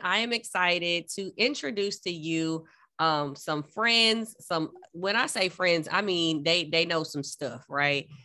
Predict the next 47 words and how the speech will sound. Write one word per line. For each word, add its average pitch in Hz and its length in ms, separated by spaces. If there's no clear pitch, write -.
They 170 100
done 156 180
been 185 220
there, 180 200
done 170 260
that, 165 180
got 165 200
the 156 80
t-shirts, 185 560
wearing 294 380
the 240 80
t-shirts, 180 640
actually, 165 540
Made 196 440
for 240 180
Marriage. 165 600
We 208 200
are 214 140
excited 170 600
to 175 120
just 151 300
chat 170 260
with 165 220
you 170 140
guys. 147 640
Um, 147 380
and 151 340
I, 165 160
I 196 100
think 208 260
also 160 340
what'll 156 220
probably 151 320
come 156 240
up 147 160
in 147 120
this 143 160
conversation 143 640
is 131 120
just 180 220
having 156 340
other 151 200
couples 147 420
that 139 180
you 143 100
can 139 160
come 156 360